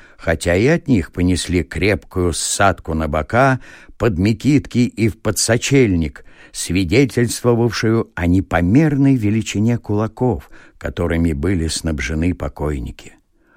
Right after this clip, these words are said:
У одного из восторжествовавших даже был вплоть сколот носос, по выражению бойцов, то есть весь размозжён нос,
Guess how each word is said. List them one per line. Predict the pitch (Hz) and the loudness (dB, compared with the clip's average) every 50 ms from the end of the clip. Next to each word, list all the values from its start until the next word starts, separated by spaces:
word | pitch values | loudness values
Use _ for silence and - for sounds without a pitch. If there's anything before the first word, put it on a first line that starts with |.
| _ _ _ _ _ _ - | _ _ _ _ _ _ -6
У | - 80 | -2 -2
одного | 80 78 73 82 87 90 95 117 127 123 123 | 0 0 0 0 0 2 2 4 4 4 4
из | 120 110 - - - - - - - - - | 4 2 0 -4 -10 -20 -20 -20 -20 -16 -8
восторжествовавших | - 85 113 117 - - - 113 107 101 113 120 - - - 87 95 110 113 135 139 135 120 - - - 107 90 73 67 | -4 -4 -2 -2 -4 -4 -2 -2 0 0 0 -2 -2 -2 -2 0 2 2 4 4 2 2 0 -2 -4 -4 -4 -4 -4 -6
даже | - - 101 120 110 98 113 | -4 -2 -2 -2 -2 -2 -4
был | 107 92 107 127 131 120 | -4 0 2 2 2 2
вплоть | - - _ - - 85 90 110 135 143 - - | 0 -6 _ -10 -6 -2 0 2 2 2 0 -2
сколот | - - - - 123 135 135 131 131 120 - - | -6 -8 -4 0 2 2 4 4 2 0 0 -2
носос, | 101 92 107 120 139 143 117 - - - - - - - - - - _ _ - - _ _ - | 0 4 6 6 6 6 4 2 -2 -8 -10 -12 -12 -12 -16 -20 -20 _ _ -20 -20 _ _ -4
по | 82 82 | -2 0
выражению | 85 82 87 87 78 82 98 98 95 92 92 90 82 | 2 2 2 2 2 2 0 2 2 2 2 2 0
бойцов, | 71 87 87 85 - - - 117 101 85 - - - - - - - - - | 0 0 0 -2 -2 -2 -2 0 0 -2 -4 -8 -20 -20 -20 -20 -20 -16 -6
то | - - 120 | 0 2 4
есть | 139 131 - - - - | 4 4 2 0 -6 -8
весь | 80 73 78 120 165 143 - - - | -6 0 2 2 2 2 2 -2 -4
размозжён | 82 90 113 101 85 95 90 101 110 95 87 87 113 143 143 131 117 101 98 107 | -2 -2 -2 0 0 0 0 0 0 0 -2 0 2 2 2 4 2 4 4 4
нос, | 135 165 160 - - - | 4 4 2 0 -4 -8